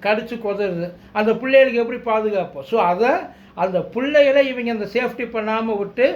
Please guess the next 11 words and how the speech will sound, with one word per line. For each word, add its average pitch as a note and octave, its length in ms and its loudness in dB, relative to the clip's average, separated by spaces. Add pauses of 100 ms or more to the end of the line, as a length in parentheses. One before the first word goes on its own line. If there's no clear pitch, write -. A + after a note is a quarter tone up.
(360)
இஷ்டத்துக்கு A#3+ 580 2
திரிய A#3+ 320 -2
விட்டு, G3+ 240 -4
இந்த F#3 120 -2
மாடு G3+ 320 2
கண்ணுகளை G3+ 420 0
அவுத்து G3+ 220 -2
விடுவாங்கல்ல, F3+ 500 -2
அந்த D#3+ 180 -6
மாதிரி G#3 180 0 (440)
ஒரு A#3 240 6